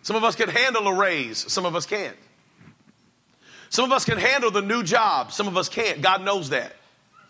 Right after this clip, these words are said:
And sometimes we write our own ticket for God. Sometimes we sit down and we write our own ticket for God because of our inability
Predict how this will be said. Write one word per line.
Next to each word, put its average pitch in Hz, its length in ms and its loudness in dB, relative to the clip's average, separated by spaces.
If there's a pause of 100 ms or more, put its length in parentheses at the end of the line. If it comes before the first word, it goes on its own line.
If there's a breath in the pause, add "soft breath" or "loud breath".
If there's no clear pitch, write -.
(1400)
And 165 100 0
sometimes 220 460 2
we 202 80 -4
write 214 260 2
our 202 140 0
own 180 220 -2
ticket 185 340 -2
for 165 120 -4
God. 139 420 2 (240 loud breath)
Sometimes 214 460 2
we 202 160 0
sit 220 280 0
down 156 420 -2 (400 loud breath)
and 180 200 2
we 208 100 0
write 208 420 2
our 190 220 2
own 190 340 0
ticket 196 540 -2
for 170 140 -2
God 151 460 2 (440 soft breath)
because 175 320 2
of 185 100 0
our 185 220 2
inability 180 880 0